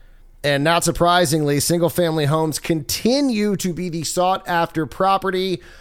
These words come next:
representing seventy-four point four percent of investor purchases in the third quarter. That is up from seventy point six percent a year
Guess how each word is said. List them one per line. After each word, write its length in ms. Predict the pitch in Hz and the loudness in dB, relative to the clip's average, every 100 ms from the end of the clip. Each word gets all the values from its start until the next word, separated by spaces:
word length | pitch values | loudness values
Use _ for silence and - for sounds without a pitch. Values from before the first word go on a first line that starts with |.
| - - | -20 -10
representing 960 | 123 160 277 285 240 143 214 202 196 | -2 2 2 2 0 2 0 2 0
seventy-four 920 | 175 - 202 226 254 247 208 - 196 185 | 0 0 2 2 0 -2 -2 -2 -2 -2
point 340 | - 160 - | -2 -4 -4
four 260 | - 185 190 | -2 -2 0
percent 480 | 175 - 165 156 - | -2 0 -2 -2 -4
of 160 | 147 135 | -2 -2
investor 500 | 131 135 147 - 151 | 0 0 0 -2 -4
purchases 920 | - 156 160 - 117 104 90 87 - - - - - - | -4 -2 -2 -2 -6 -4 -4 -6 -10 -14 -20 -20 -16 -4
in 360 | 151 151 147 135 | 0 0 -2 -4
the 160 | 139 127 | -6 -6
third 640 | - 135 123 123 123 - | -4 -2 0 -2 -4 -8
quarter. 400 | - 165 165 156 | -4 0 0 0
That 160 | 135 135 | -2 -2
is 160 | 117 - - | -4 -6 -2
up 480 | 208 165 127 - - - - - | 2 0 -2 -10 -18 -20 -20 -12
from 200 | - 151 | -4 -4
seventy 480 | 135 - 165 160 156 131 | -2 0 0 0 -2 -4
point 320 | - 139 - | -4 -4 -2
six 260 | - 202 | -2 -2
percent 480 | - 165 - 135 131 - | -4 -6 -4 -2 -4 -6
a 100 | 135 | -8
year 640 | 117 110 120 113 117 107 | -6 -6 -4 -4 -4 -6